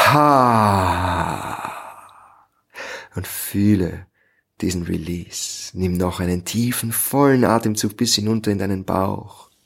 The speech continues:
Vielleicht nimmst du die Arme in die Höhe bei der Einatmung. Ha.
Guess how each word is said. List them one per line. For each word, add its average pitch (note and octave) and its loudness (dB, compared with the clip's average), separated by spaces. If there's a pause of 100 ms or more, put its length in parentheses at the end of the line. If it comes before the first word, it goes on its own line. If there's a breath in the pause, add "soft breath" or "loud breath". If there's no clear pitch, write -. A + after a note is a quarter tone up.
(140)
Vielleicht G2+ 0
nimmst A2 0
du - -10
die A2 2
Arme A2+ 4
in A2 0
die A2 2
Höhe A2+ 6
bei G2+ 0
der G2 2
Einatmung. G#2 -4 (4000 loud breath)
Ha. F#2+ 2